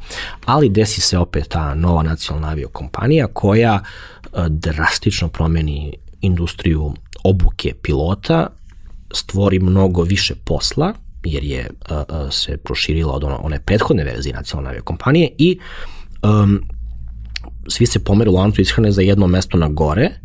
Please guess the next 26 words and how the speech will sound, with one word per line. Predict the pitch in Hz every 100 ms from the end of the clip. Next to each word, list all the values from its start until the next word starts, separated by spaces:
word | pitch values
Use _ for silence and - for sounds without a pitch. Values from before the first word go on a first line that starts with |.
| - - - - - - -
A, | 92 87
klinci | - 113 113 -
vide, | 95 104 95
„Uf, | 90 92 - -
evo | 85 80
sad | - 82
nova | 82 82
kompanija, | 78 87 82 82 82 80
ima | 76
i | 73
posla.” | - 82 73 - 73
Ne | 101 156
samo | - 123 120 92
tu, | - 104
ima | 80 90 98
posla | - 101 - 95
i | 87
u | 78 73
poslovnim, | - 82 - 113 92 80 73 67 -
a, | - 69 65 65 - - - -
mlaznjacima, | 76 71 95 101 80 - - 71 62
koji | - - 76
u |
Srbiji | - 90 90 98 85
ima | 85
jedno | 80 80